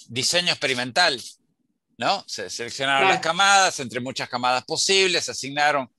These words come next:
Speaker 1: los conejos de cada camada a las diferentes dietas, ¿sí? Ese es un experimento diseñado, ¿estamos de acuerdo?
Speaker 2: Sí, sí.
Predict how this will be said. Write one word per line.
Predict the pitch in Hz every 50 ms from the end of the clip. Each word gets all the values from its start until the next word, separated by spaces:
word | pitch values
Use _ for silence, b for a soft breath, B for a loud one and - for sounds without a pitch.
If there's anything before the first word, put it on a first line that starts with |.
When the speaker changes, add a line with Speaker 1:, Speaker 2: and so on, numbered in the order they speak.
| B B B B B B B
Speaker 1:
los | 120 127 -
conejos | - 156 156 165 165 147 - 151
de | 139 135 -
cada | 160 160 160 156 160
camada | 151 143 151 156 156 151 143 123
a | - - 135 135
las | 123 123
diferentes | 120 117 - 135 127 139 143 120 165 156
dietas, | 147 180 190 190 185 - 190 165 - -
¿sí? | - 170
Ese | 190 - - 156
es | - -
un | 180 170
experimento | - - 143 135 143 156 151 175
diseñado, | 180 156 - - 131 143 151 139 120 104
¿estamos | - - 131 139 143
de | 139
acuerdo? | 113 160 180 196 202 160 113 - _ _ _ _ _ _ _ _ _ _ _ _ _ _ _
Speaker 2:
Sí, | - 208 220
sí. | 214 - 185 196